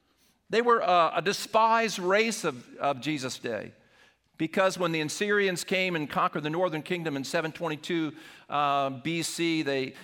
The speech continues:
ingled, uh, they intermarried with the Assyrians, and th-, this is sort of a, uh, uh, not just a strange breed of people, and the race wasn't right.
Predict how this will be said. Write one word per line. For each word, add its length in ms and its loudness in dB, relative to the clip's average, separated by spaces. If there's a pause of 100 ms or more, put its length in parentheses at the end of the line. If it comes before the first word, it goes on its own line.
ingled, 560 -2
uh, 80 0
they 180 0
intermarried 800 2
with 200 0
the 100 0
Assyrians, 600 -2
and 120 -4
th-, 140 -4
this 220 -4
is 100 -4
sort 280 -2
of 100 -2
a, 240 0 (240)
uh, 40 -4
uh, 400 0
not 360 -4
just 200 -4
a 60 -2
strange 720 -4
breed 240 -2
of 140 -4
people, 480 -6
and 180 -2
the 80 0
race 480 0
wasn't 420 -2
right. 300 -6